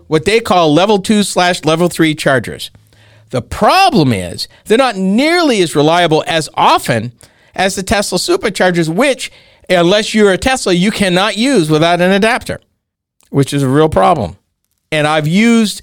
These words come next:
actually the fairly new public charging station provided by my utility, again, across the street from the Tesla superchargers, and I've had mixed results.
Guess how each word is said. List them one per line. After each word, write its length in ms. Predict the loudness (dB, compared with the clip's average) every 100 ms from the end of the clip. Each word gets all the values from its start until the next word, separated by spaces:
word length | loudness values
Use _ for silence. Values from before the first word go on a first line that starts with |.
| -8
actually 560 | -6 -6 -2 -2 -2
the 440 | -2 -4 -2 -2 -6 _ _ _ _
fairly 400 | -4 -2 0 0
new 460 | 2 2 2 0 -4 _ _ _ _
public 340 | -2 0 0 -2
charging 640 | 0 0 0 0 -2 -4 -8 _ _
station 760 | -16 -6 -2 -2 -2 -2 -4 -6 _ _
provided 400 | -2 0 0 0
by 140 | 0
my 120 | 2 2
utility, 580 | 0 4 4 4 2
again, 460 | -2 -2 -2 -2 -4
across 460 | -8 0 0 0 -4
the 80 | -8
street 520 | -6 -2 -2 -4 -10 _ _ _ _
from 160 | 0
the 60 | 0
Tesla 420 | 0 -2 -2 -4
superchargers, 1040 | -6 -6 -4 -4 -2 0 0 0 -2 -4 -10 _ _ _ _ _ -4
and 360 | -2 0 -2 -4
I've 140 | -4
had 280 | -2 -2 0
mixed 360 | 0 -2 -2
results. 600 | -4 0 0 0 -2 -10